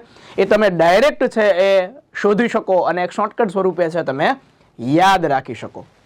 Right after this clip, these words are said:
ચાલો, તો આગળ વધીએ વિદ્યાર્થી મિત્રો. ત્યારબાદ વિનબેક્સ. જો વિદ્યાર્થી મિત્રો તમને કીધું હતું ને, જો અહીંયા છે ઇમ્બેક્સ, તો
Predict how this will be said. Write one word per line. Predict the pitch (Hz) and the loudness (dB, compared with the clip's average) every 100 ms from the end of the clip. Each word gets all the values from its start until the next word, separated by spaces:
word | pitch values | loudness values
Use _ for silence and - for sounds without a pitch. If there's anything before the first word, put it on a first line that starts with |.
| _ - - _ | _ -20 -20 _
ચાલો, | 190 180 - - _ _ _ _ _ _ _ - _ _ _ _ _ _ | 2 2 0 -10 _ _ _ _ _ _ _ -20 _ _ _ _ _ _
તો | 170 | 0
આગળ | 170 208 233 | 2 4 2
વધીએ | 214 233 233 170 | 4 2 2 -2
વિદ્યાર્થી | 165 202 208 208 208 | 0 2 2 0 -2
મિત્રો. | 220 220 _ _ _ _ _ _ _ _ _ _ _ _ _ _ _ _ _ _ _ _ _ _ _ _ _ _ _ _ - | -2 -2 _ _ _ _ _ _ _ _ _ _ _ _ _ _ _ _ _ _ _ _ _ _ _ _ _ _ _ _ -10
ત્યારબાદ | 190 202 220 226 185 233 | -2 0 2 0 0 0
વિનબેક્સ. | 220 165 - 202 | 0 0 -2 -2
જો | 220 | -2
વિદ્યાર્થી | 214 202 185 180 | 0 0 -2 -6
મિત્રો | 175 | -6
તમને | 185 190 | -4 -2
કીધું | 190 233 | -2 0
હતું | 247 170 | -2 -4
ને, | 80 _ _ _ _ _ _ _ - _ _ - | -10 _ _ _ _ _ _ _ -20 _ _ -4
જો | 170 151 - _ _ | 0 0 -2 _ _
અહીંયા | 170 214 220 | 0 2 2
છે | 226 | 2
ઇમ્બેક્સ, | 208 214 226 247 - - - _ _ _ - | 0 2 2 0 -4 -14 -18 _ _ _ 0
તો | 95 101 185 | 2 2 -4